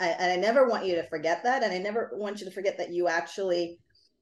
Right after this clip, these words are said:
have control over it. And, and I was thinking about th-, this thing, I was having this conversation with somebody the other day about the less you know about how your body works,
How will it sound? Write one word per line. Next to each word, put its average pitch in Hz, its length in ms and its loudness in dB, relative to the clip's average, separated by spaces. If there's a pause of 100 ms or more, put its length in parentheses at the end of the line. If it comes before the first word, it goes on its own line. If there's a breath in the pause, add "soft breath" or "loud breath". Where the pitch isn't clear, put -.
(160)
have 175 420 4
control 220 500 2
over 120 280 0
it. - 220 -6
And, 165 220 -6
and 180 160 0
I 175 60 4
was 180 160 4
thinking 220 320 -2
about 175 340 2
th-, 190 180 0
this 175 220 -2
thing, 202 200 0
I 170 60 2
was 165 100 0
having 185 180 0
this 175 100 -4
conversation 196 580 0
with 175 100 -4
somebody 165 240 0
the 160 140 2
other 165 160 2
day 156 320 -2 (1000)
about 175 380 4 (360)
the 214 120 4
less 208 520 6
you 349 240 6
know 226 640 2 (580)
about 214 340 2
how 208 420 0
your 240 240 2
body 185 520 0
works, - 760 -2